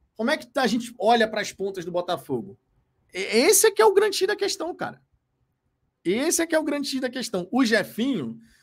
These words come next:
por talento, por talento, ele ficaria transitando entre primeira e segunda, porque nem todo jogo o Jefinho realmente jogou bem pra caramba e tal.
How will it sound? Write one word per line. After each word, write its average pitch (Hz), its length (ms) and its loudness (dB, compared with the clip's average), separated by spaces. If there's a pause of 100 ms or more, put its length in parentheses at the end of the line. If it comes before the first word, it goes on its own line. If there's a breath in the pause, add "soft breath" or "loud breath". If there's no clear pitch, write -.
(120)
por 294 260 6
talento, 190 920 -2 (380)
por 202 220 -10
talento, 185 840 -2
ele 202 240 0
ficaria 226 800 -4 (240 soft breath)
transitando 208 920 0
entre 175 320 -8
primeira 165 500 -2
e 277 40 -2
segunda, 180 520 -2
porque - 240 -14
nem 196 120 -8
todo 220 260 0
jogo 185 180 -2
o 185 40 -6
Jefinho 196 380 -4
realmente 196 400 -4
jogou 214 260 -2
bem 180 140 -6
pra 214 160 -8
caramba 233 440 -2
e 165 40 -8
tal. 233 300 -2